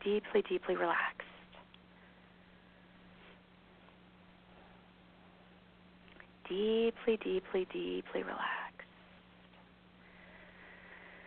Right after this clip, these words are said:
Sometimes a person is out there on their path in life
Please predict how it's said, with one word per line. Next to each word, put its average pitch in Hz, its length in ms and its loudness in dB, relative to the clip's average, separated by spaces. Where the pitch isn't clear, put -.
Sometimes 240 580 4
a 190 60 -4
person 226 400 4
is 285 160 8
out 175 260 6
there 170 280 4
on 196 160 2
their 185 140 6
path 160 320 4
in 170 160 -2
life 180 260 6